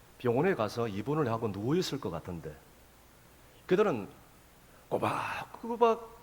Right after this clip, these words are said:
빠지지 않고 교회에 나와서 예배를 드리는 거예요. 주일날이면 오히려 손자를 안고서 방긋방긋 기쁨으로 성도들을 맞이하고 인사를 나누고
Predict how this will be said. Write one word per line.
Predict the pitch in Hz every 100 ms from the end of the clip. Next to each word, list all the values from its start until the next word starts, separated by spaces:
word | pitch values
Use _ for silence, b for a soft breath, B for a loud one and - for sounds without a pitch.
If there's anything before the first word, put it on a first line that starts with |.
| - - - - - - -
빠지지 | 214 254 254 214 214
않고 | 185 180 180 170 165
교회에 | 151 151 151
나와서 | 135 110 113 107 131 135 131 B -
예배를 | 123 147 190 160
드리는 | 120 143 135
거예요. | 110 - - - - - - - - B B B -
주일날이면 | 165 170 165 165 170 139 87 85 - - - -
오히려 | 147 160 160 156 160 160 165 - - B B
손자를 | - 180 170 165 170 170 - - - - - -
안고서 | 143 156 160 - 165 175 185 - - - - - - - - -
방긋방긋 | - 123 110 117 - 202 190 196 190 - - - -
기쁨으로 | 160 165 156 156 156 156 -
성도들을 | 156 139 135 135
맞이하고 | 113 104 113 117 110 110 110 110
인사를 | 143 147 151 143
나누고 | 120 113 123 117